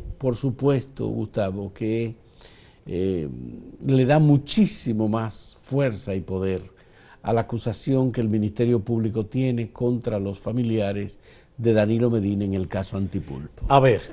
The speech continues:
Speaker 2: veamos las cosas. Al político nadie le niega el derecho de hablar, decir, y si de oposición, hacer oposición. Y eso no ha estado en juego, ni se le ha puesto ningún
Speaker 1: En
Speaker 2: impedimento.
Speaker 1: absoluto.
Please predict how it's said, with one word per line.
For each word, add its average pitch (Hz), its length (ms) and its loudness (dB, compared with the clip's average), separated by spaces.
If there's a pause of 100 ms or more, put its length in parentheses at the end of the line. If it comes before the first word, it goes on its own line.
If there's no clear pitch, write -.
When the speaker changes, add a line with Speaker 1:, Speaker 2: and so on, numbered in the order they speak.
(140)
Speaker 2:
veamos 151 540 4
las 165 140 4
cosas. 131 720 2 (540)
Al 151 160 2
político 220 1000 4 (300)
nadie 135 640 8
le 107 720 0 (400)
niega 120 380 4
el 120 100 4
derecho 123 380 2
de 104 100 0
hablar, 143 560 2
decir, 147 720 -2
y 127 120 -2
si 135 120 0
de 151 80 10
oposición, 131 640 2
hacer 123 300 4
oposición. 127 640 6 (540)
Y 120 120 0
eso 156 260 6
no 160 220 6
ha 147 40 6
estado 131 440 2
en 107 80 -2
juego, 165 320 4
ni 131 120 4
se 113 160 4
le 107 60 2
ha 120 220 6
puesto 123 260 2
ningún 110 220 2
Speaker 1:
En 110 60 2
Speaker 2:
impedimento. 120 320 6
Speaker 1:
absoluto. 113 560 4